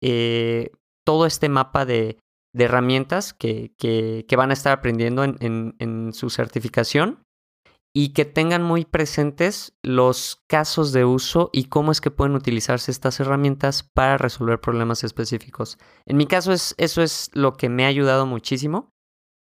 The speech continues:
y eso me ha permitido permear incluso como certificaciones de temas específicos, en este caso como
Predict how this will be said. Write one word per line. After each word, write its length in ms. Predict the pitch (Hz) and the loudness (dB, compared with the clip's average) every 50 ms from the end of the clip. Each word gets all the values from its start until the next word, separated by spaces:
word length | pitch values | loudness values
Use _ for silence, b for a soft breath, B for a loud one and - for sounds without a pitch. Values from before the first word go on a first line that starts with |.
| _ _ _ | _ _ _
y 380 | 143 139 139 139 139 139 143 156 | 2 2 4 4 4 4 4 2
eso 200 | 170 165 - 202 | 2 2 2 2
me 100 | 190 175 | 2 2
ha 100 | 170 - | 2 2
permitido 800 | - 175 180 170 147 131 - 135 135 139 151 156 165 190 - _ _ _ - - _ | 0 0 0 -2 -2 -4 -2 -2 2 2 4 4 2 0 -2 _ _ _ -20 -6 _
permear 560 | - 139 127 127 135 131 131 135 147 170 214 | 2 2 2 4 2 2 4 4 4 2 2
incluso 640 | 226 214 202 - 160 151 147 147 - 170 175 - | 0 -2 -2 0 0 0 0 2 0 0 -2 0
como 540 | - - 135 123 123 123 123 120 120 120 117 b b b b b b | 0 0 2 2 4 4 4 4 4 2 0 b b b b b b
certificaciones 920 | - - 139 127 - 143 127 - - - 139 127 - 147 147 151 160 160 139 | 0 2 2 2 2 0 -2 -2 0 0 0 0 2 2 2 2 2 2 0
de 100 | 131 123 | -2 -2
temas 400 | - 139 139 139 143 143 - 139 | 0 0 0 2 0 0 -2 -6
específicos, 920 | - - - 123 - - 147 143 147 147 143 - 147 143 143 143 143 - | -6 -6 -6 -4 -2 0 0 0 -2 -4 -2 2 2 2 2 2 0 -4
en 120 | - 123 120 | -4 -4 -4
este 220 | 127 - - 127 | -2 -4 -4 -2
caso 380 | - 139 131 127 - 139 127 - | 0 0 0 0 0 -2 -4 -4
como 420 | - 120 113 113 113 110 107 - | -6 -8 -6 -6 -6 -6 -8 -10